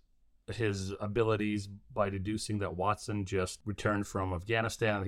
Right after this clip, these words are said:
and the murder is revealed later in the story to be revenge for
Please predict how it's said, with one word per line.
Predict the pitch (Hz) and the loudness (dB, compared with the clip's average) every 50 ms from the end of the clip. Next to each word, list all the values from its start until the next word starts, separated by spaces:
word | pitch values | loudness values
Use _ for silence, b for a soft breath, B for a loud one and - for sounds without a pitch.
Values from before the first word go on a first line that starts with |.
| - - | -6 -4
and | - 95 95 90 87 87 87 90 87 82 92 - _ _ _ - - _ _ _ - | -2 0 0 0 0 0 0 -2 -2 -4 -6 -8 _ _ _ -20 -20 _ _ _ -8
the | 101 101 | -4 0
murder | 101 104 113 120 117 110 110 107 104 101 - | 2 4 6 6 8 8 8 6 6 4 2
is | - 98 95 92 92 92 90 90 87 - - - - - _ _ _ - | 0 0 2 2 2 2 0 0 -2 -4 -8 -12 -14 -20 _ _ _ -2
revealed | 104 107 107 101 104 110 104 95 | 2 4 4 4 4 4 2 4
later | 98 101 101 101 98 98 | 4 4 4 6 4 4
in | 95 | 2
the | 92 | 0
story | 92 - - 107 101 98 95 | -2 -2 2 2 4 4 4
to | 90 | 2
be | 87 98 98 | 0 0 0
revenge | 90 90 87 82 92 101 101 107 117 117 117 - - - - - _ - - - _ _ _ _ - | 0 0 2 4 4 4 4 4 2 -2 -4 -6 -12 -16 -20 -20 _ -20 -20 -20 _ _ _ _ -14
for | - - 120 107 101 95 90 90 | -2 2 6 6 8 6 6 4